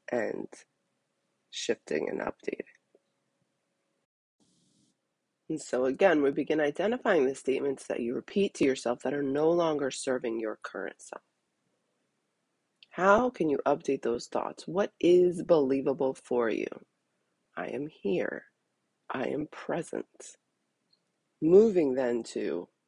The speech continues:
"I am enough." Through this process, we explore and expand. And again, awareness is the first step, right? So this is just the beginning.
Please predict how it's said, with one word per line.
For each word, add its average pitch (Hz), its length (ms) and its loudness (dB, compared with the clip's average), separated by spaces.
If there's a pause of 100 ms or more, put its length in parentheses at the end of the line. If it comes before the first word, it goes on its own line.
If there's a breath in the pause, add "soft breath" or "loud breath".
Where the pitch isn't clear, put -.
(320)
"I 120 300 -4
am 139 440 -2 (120)
enough." 101 440 -8 (720 loud breath)
Through 247 180 6
this 349 200 6
process, 156 540 2
we 127 220 -4
explore - 600 -4
and 131 80 0
expand. 127 500 -2
And 123 120 -2
again, 127 480 -2
awareness 156 720 0
is 135 200 -4
the - 140 -10 (140)
first - 400 -6
step, - 360 -2 (540)
right? 151 180 -6
So 127 100 -4
this - 240 -6
is - 160 -4
just - 260 -6
the 160 80 2
beginning. 165 720 0